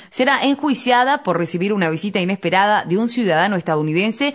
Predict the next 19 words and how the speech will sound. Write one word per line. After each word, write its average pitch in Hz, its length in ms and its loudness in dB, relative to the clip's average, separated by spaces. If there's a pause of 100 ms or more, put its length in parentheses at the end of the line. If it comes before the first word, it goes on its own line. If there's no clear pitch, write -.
(220)
que 269 140 -2
cruzó 302 320 0
un 277 120 2
lago 262 320 4
a 185 120 2
nado 294 340 2
para 180 160 2
llegar 170 260 2
hasta 185 200 -2
su 175 180 -4
casa. - 420 -6 (260)
La 180 120 0
Junta 208 300 0
de 170 80 2
Birmania 214 460 2
dice 196 280 -2
que 170 220 0
John 233 240 0
Yeto 185 500 0